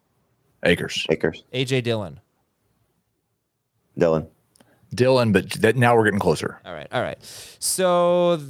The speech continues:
Speaker 3: let's take a break. We come back, we'll have a lot more rankings, uh, winners and losers and risers and fallers to tell you about. And we'll just go through some of the preseason stuff. Maybe some backup jobs. Zamir White, for example. Uh, he might matter. You never know <laughs> in Las Vegas. And I thought he had a pretty nice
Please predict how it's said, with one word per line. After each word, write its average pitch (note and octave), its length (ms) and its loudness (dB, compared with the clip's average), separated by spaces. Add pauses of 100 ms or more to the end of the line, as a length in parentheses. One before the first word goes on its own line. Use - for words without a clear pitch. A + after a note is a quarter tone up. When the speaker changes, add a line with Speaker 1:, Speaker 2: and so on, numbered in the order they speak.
Speaker 3:
let's F3+ 180 -2
take G#3+ 140 2
a G3+ 60 2
break. G3+ 320 -2
We F3+ 100 2
come F#3 160 0
back, F#3 140 2
we'll F3+ 80 2
have E3 80 0
a - 20 0
lot E3+ 300 2
more F3 200 0
rankings, E3 640 -4
uh, C3 240 0
winners D#3 380 0
and C3 100 -4
losers D3+ 400 -2
and A#2+ 80 -6
risers C#3 380 2
and A#2+ 100 -6
fallers C#3+ 360 2
to A2+ 80 -14
tell D3 240 -2
you C#3+ 100 0
about. C#3 320 2
And G#3 80 -2
we'll D#4 80 0
just F4+ 180 -2
go B3 120 4
through G#3 160 -2
some F3+ 180 0
of E3+ 80 2
the D3 60 2
preseason C3+ 520 -4
stuff. C3 360 -4 (360)
Maybe F#3 320 0
some F#3 200 -2
backup D3 420 0
jobs. D3 560 0 (140)
Zamir B2+ 440 -2
White, A#2 440 0
for C#3+ 180 -4
example. C3 720 0 (320)
Uh, G#2 220 -4
he B2 180 -4
might F#3+ 200 2
matter. C#4 440 -2
You C#3+ 160 -6
never E3 240 2
know G3 380 2
<laughs> - 40 -20
in F3 160 -2
Las E3+ 240 0
Vegas. E3+ 480 -2
And A#2+ 160 -6
I F2 80 -6
thought B2+ 200 -2
he C#3+ 60 -4
had C#3 120 0
a - 20 -12
pretty C#3 220 -4
nice C3+ 400 -2